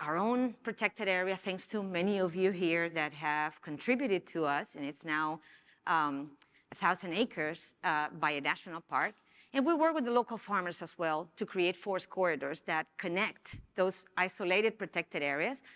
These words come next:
through green corridors. So as we accomplish that, you know, you, you tend to think that, uh, okay, it's a matter of bringing back the forest, it's a matter of planting trees. Can you hit play on that, please? But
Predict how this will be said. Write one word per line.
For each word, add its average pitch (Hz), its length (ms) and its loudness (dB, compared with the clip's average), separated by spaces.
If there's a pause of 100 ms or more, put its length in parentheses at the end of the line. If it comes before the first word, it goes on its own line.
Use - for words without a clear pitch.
(140)
through 220 200 2
green 220 280 2
corridors. 131 720 -4 (400)
So 214 460 4 (760)
as 226 160 4
we 240 100 4
accomplish 277 520 0
that, 156 320 4 (340)
you 262 80 2
know, 262 80 6
you, 254 240 6
you 247 140 2
tend 320 280 0
to 285 80 0
think 240 440 2
that, 185 480 0 (120)
uh, 175 340 2
okay, 214 260 4
it's 175 160 -4
a 220 40 -2
matter 196 340 4
of 175 100 -2
bringing 277 300 4
back 208 180 2
the 214 80 -10
forest, 202 280 -4
it's 196 120 -6
a 208 40 -4
matter 180 280 0
of 175 160 -8
planting 165 360 -4
trees. 147 280 -10 (260)
Can 233 140 -2
you 202 80 -2
hit 214 180 0
play 196 200 -4
on 190 100 -8
that, 170 240 -12
please? - 200 -16 (1600)
But 349 280 4